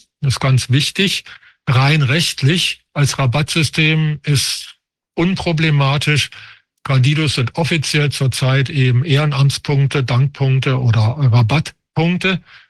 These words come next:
Also offiziell kein Geld, damit wir also auch juristisch auf einer sicheren Seite sind. Ähm, das heißt also, bei so einem Marktplatz, da werden dann Gradido-Rabatte angeboten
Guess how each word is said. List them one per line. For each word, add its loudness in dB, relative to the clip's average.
Also 2
offiziell 0
kein 2
Geld, 0
damit 0
wir 0
also 2
auch 0
juristisch 0
auf 0
einer 4
sicheren 2
Seite 2
sind. 0
Ähm, 2
das -2
heißt 0
also, 2
bei 0
so 0
einem 4
Marktplatz, 0
da 2
werden 4
dann 2
Gradido-Rabatte 2
angeboten 0